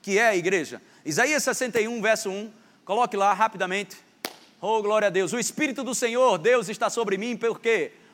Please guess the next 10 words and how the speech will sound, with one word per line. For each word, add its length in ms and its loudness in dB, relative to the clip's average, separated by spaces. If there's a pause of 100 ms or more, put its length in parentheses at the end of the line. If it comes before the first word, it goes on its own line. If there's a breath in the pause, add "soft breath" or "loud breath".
(140 soft breath)
o 180 -4
Senhor 440 4
me 120 -2
ungiu 360 -2
para 200 2
pregar 400 0
boas 300 0
novas 340 0
aos 160 0
quebrantados, 800 0